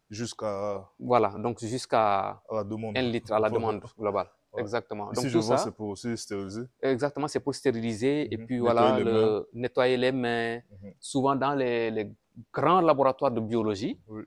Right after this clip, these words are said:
Speaker 2: ils ont besoin de, de ça. Et ça, on ne le voit pas carrément dans nos pays.
Speaker 1: C'est ça.
Speaker 2: Il faut venir jusque-là, sérieusement, pour avoir, euh, tout ce qu'on veut, hein.
Speaker 1: Mhm.
Speaker 2: Voilà.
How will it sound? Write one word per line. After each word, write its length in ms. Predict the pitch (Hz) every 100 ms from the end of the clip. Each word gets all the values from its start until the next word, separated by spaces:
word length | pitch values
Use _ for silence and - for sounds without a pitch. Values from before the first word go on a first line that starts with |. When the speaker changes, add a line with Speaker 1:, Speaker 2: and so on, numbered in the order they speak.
| _
Speaker 2:
ils 180 | 120 110
ont 80 | 117
besoin 280 | 127 135 147
de, 480 | 110 101 101 98 98 _
de 80 | -
ça. 240 | - 107 -
Et 100 | 139
ça, 200 | - 175
on 120 | 156
ne 60 | 143
le 60 | 131
voit 180 | 143
pas 120 | - 156
carrément 320 | 156 143 131
dans 120 | 127
nos 120 | 120
pays. 280 | 104 107 101 _ _ _ _ _
Speaker 1:
C'est 140 | 104
ça. 140 | - -
Speaker 2:
Il 80 | 127
faut 120 | 175
venir 220 | 151 151
jusque-là, 560 | 131 151 - 123 131 156
sérieusement, 720 | 139 - - 147 143 127 135
pour 200 | 139 139
avoir, 280 | 120 110 120
euh, 200 | 120 104
tout 160 | 101 131
ce 80 | -
qu'on 160 | 117
veut, 140 | 107 113
hein. 140 | 123 -
Speaker 1:
Mhm. 240 | 113 110 107
Speaker 2:
Voilà. 240 | 101 101